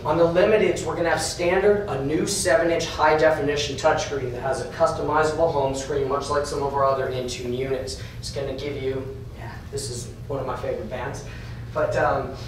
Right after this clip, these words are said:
it's gonna give you a lot better, uh, clear definition. This is also available on the X L E and S E. Audio systems is with all our Toyotas, and they all come standard with an Intune audio.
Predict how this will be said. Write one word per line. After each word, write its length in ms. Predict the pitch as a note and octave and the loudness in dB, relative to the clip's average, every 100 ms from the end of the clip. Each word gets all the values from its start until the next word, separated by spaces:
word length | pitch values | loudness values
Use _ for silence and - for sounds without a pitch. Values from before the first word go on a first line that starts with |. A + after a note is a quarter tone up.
| - - - | -12 -12 -12
it's 120 | - - | -10 0
gonna 220 | F3+ D#3+ | 0 2
give 180 | D#3+ D#3+ | 0 2
you 160 | D3+ | 4
a 60 | C#3 C#3 | 6 6
lot 160 | C3 | 6
better, 340 | C#3+ D#3 - - - | 4 2 0 -4 -4
uh, 160 | - - | -2 -2
clear 240 | - D#3+ | 0 2
definition. 640 | D3+ D3 C#3+ C#3 C3+ A#2 A2+ | 4 4 2 0 -2 -2 -4
This 220 | D3+ E3 | -2 0
is 160 | D#3 C#3+ | 0 4
also 400 | D3 - A3 - | 4 6 4 4
available 560 | D3+ D3+ C#3+ C3+ C#3 | 4 4 4 4 2
on 180 | C3+ A2+ | 0 -4
the 220 | B2 - | -4 0
X 220 | D#3 D3+ | 2 2
L 260 | E3+ D#3 D#3+ | 4 4 4
E 220 | D#3+ D#3+ | 0 -2
and 180 | C3+ - | -6 -2
S 320 | C3 C3 - | -2 -2 -6
E. 220 | C3 A#2 - - - - - - - - - - - - - - - - - - - - - - | -8 -10 -10 -14 -14 -16 -16 -16 -14 -14 -12 -12 -12 -12 -12 -12 -12 -12 -12 -14 -14 -14 -6 2
Audio 340 | - - F#3+ | 4 4 2
systems 680 | - C#3+ - C3+ C3+ - - - - | 2 -2 -4 -4 -4 -6 -8 -12 -12
is 140 | - C#3 | -8 -6
with 140 | C3+ | 2
all 200 | E3 F#3+ | 4 6
our 100 | F3+ | 4
Toyotas, 380 | - C#3+ C#3+ C3+ | 2 2 2 0
and 80 | C3+ | 0
they 140 | C3 | 0
all 240 | - - | 4 4
come 140 | - C#3 | 4 -2
standard 380 | - D#3+ D3+ C#3 | -2 0 2 2
with 120 | C#3 | 0
an 120 | C3+ | -2
Intune 580 | D3 C#3 C#3 D3+ C3 - | 0 0 -2 -2 -2 2
audio. 520 | C3 - A2+ A2 G#2 | 4 4 0 -4 -6